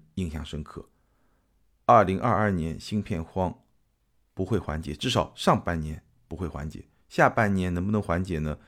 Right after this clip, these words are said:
现在我相信整个世界上大概没有任何一个人知道，走着看吧。第二呢，中国市场新能源崛起已经是定局。今年预估的销量，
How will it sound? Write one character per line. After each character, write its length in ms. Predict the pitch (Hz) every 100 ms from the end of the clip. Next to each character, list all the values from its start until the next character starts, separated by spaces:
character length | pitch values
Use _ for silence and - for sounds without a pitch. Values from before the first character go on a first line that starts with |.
| _
现 220 | - 104
在 100 | 92
我 140 | 87 73
相 200 | 85 90
信 280 | 101 87 - _ _ _ _
整 120 | - 78
个 100 | 90
世 160 | 107
界 120 | 92
上 160 | 82 78
大 120 | 80
概 120 | 80
没 100 | 80
有 100 | 82
任 120 | 78 90
何 120 | 78
一 80 | 67
个 80 |
人 180 | 67 64
知 120 | -
道， 180 | - - _ _ _ _ _ _ _ -
走 160 | 76
着 80 | 78
看 180 | 107 78
吧。 200 | - - _ _ _ _ _ _ _ _
第 140 | - 131
二 160 | 127
呢， 280 | 107 98 95 _ _ _ _ _ _ _ _ _ _ _ _
中 240 | - 165 160
国 160 | 101
市 160 | 90 101
场 240 | - -
新 340 | - - 139 135
能 140 | 107
源 200 | 101 95
崛 220 | 90 85
起 280 | 85 - - - _
已 180 | 82 78
经 200 | 76 92
是 140 | 90
定 240 | 82 98 82
局。 260 | - - - _ _ _ _ _ _
今 320 | - 156 156
年 360 | 135 92 95 -
预 200 | - 131
估 240 | 92 - 110
的 100 | 95
销 200 | 98 95
量， 260 | 92 64